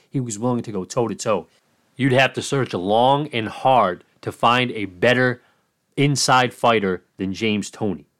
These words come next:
Seriously, go back and watch some of those fights. This guy was tremendous, and he did it at multiple weight classes. Shane Mosley is a guy who I s-, I have to mention next. The wins over Oscar De La Hoya, the true grit he showed in a losing effort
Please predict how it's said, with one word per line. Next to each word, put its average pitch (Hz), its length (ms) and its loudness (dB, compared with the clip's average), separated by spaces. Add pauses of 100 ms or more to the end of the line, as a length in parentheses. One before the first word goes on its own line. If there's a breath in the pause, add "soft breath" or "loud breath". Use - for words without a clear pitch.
(220)
Seriously, 110 380 -2
go 90 160 -2
back 110 260 0
and 101 120 -4
watch 104 240 -2
some 104 120 -2
of 101 60 -2
those 98 180 -2
fights. 92 460 -6 (440)
This 104 180 -4
guy 92 440 -2 (360)
was 90 140 -8
tremendous, 90 480 -6
and 92 160 -12
he 90 80 -8
did 104 180 -2
it 110 140 -8
at 87 100 -16
multiple 87 500 -4
weight 92 200 -8
classes. 76 340 -20 (540)
Shane 117 320 0
Mosley 104 340 0
is 80 80 -10
a 82 60 -12
guy 80 180 -6
who 80 80 -10
I 80 80 -8
s-, - 240 -18
I 98 60 -12
have 90 140 -6
to - 60 -16
mention 82 320 -12
next. 80 320 -20 (380)
The 98 100 -14
wins 127 360 0
over 120 200 2
Oscar 107 380 -2
De 104 100 -2
La 101 140 0
Hoya, 85 240 -6 (260 soft breath)
the 104 80 -8
true 165 360 2
grit 139 380 -2
he 147 140 -2
showed 131 380 0
in 117 140 -10
a 101 40 -6
losing 135 480 0
effort 110 400 -6